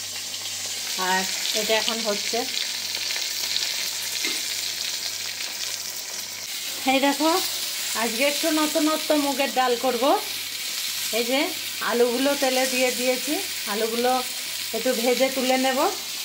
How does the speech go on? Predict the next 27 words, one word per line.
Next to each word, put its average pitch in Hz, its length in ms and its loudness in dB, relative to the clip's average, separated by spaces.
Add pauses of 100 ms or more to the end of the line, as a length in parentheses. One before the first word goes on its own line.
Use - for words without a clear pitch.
আর 214 160 2
এই 220 140 4
দেখো, 226 300 2
মুগের 240 440 2
ডাল 240 300 6 (1300)
ধুয়ে 262 260 6
রেখেছি, 277 460 2
সুন্দর 247 520 4
করে 254 220 4 (100)
ধুয়ে 233 200 6
রেখেছি 233 340 2
মুগের 220 340 2
ডাল। 233 260 4
মুগের 214 340 2
ডালটা 220 380 4
এর 233 180 6
মধ্যে 233 360 4
দিয়ে 226 360 2 (680)
আলুর 240 300 6
মধ্যে 247 220 0 (100)
দিয়ে 262 160 2 (120)
ভেজে 226 320 4
নেব, 160 120 0 (460)
দিয়ে 214 220 4 (140)
জল 220 220 4
ঢেলে 233 300 0
দেব। 240 120 2